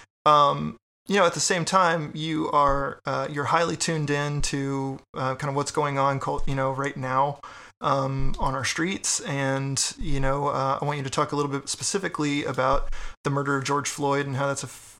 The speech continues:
affected you and, and some of your thoughts about the way, the way black communities are policed.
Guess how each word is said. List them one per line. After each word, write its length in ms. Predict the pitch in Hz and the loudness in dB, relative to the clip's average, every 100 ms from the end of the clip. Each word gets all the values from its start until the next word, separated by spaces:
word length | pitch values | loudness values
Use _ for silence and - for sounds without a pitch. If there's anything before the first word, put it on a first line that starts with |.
| _ | _
affected 380 | - 139 - 135 | -4 -4 -2 -4
you 280 | 139 139 139 | 0 0 0
and, 260 | 135 135 - | -2 -4 -4
and 400 | 135 131 - 139 | -4 -6 -8 -6
some 180 | 156 | -4
of 60 | 143 | -4
your 120 | 139 | -6
thoughts 260 | 127 143 139 | 0 0 2
about 280 | 135 139 - - - - - _ - - | 0 0 -2 -18 -18 -16 -18 _ -12 -6
the 140 | 143 | -2
way, 240 | 143 139 135 - | 0 0 -4 -6
the 140 | 147 | -4
way 140 | 135 135 | 0 2
black 220 | 139 143 | 2 2
communities 320 | 147 139 131 | -2 -4 -4
are 80 | 135 | -6
policed. 720 | - 156 170 175 - - - | -6 -2 -2 -2 -4 -6 -8